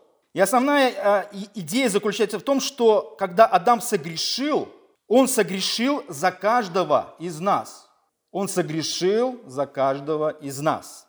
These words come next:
Отсюда, конечно, много сразу вопросов, возмущений, и все эти моменты мы сегодня посмотрим. То есть его падение, падение Адама было нашим падением.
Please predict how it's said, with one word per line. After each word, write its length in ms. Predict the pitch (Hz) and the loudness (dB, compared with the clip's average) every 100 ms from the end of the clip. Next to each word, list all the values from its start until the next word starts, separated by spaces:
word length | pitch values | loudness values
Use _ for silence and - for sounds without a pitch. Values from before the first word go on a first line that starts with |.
| _ - | _ -20
Отсюда, 340 | 131 170 170 | -8 -4 -2
конечно, 300 | 165 165 165 | -2 -4 -2
много 260 | 185 196 165 | 0 2 2
сразу 300 | 165 165 147 | 4 4 2
вопросов, 560 | 147 202 226 220 175 - - _ - | -2 2 2 2 -4 -6 -20 _ -8
возмущений, 760 | 160 160 185 - 240 226 208 | -6 -4 -4 -2 0 0 -2
и 140 | 185 | -4
все 200 | - 196 | -4 -2
эти 120 | 190 180 | 0 -2
моменты 420 | 180 208 208 165 | -2 -2 -4 -4
мы 100 | 165 | -6
сегодня 360 | 160 165 147 | -4 -4 -4
посмотрим. 540 | 151 143 156 120 - - _ | -6 -6 -6 -6 -10 -20 _
То 100 | 214 | 0
есть 100 | 208 | 0
его 260 | 208 240 247 | 2 4 4
падение, 560 | 202 185 170 302 262 | 4 0 0 0 0
падение 400 | 202 185 220 208 | 0 -2 -2 -2
Адама 600 | 202 180 165 254 254 247 | 0 0 2 2 4 2
было 600 | 143 135 233 247 233 233 180 | 0 0 4 6 6 4 2
нашим 500 | 202 220 - 214 196 | 0 0 0 -6 -4
падением. 640 | 208 156 220 180 127 | -4 -2 -2 -2 -4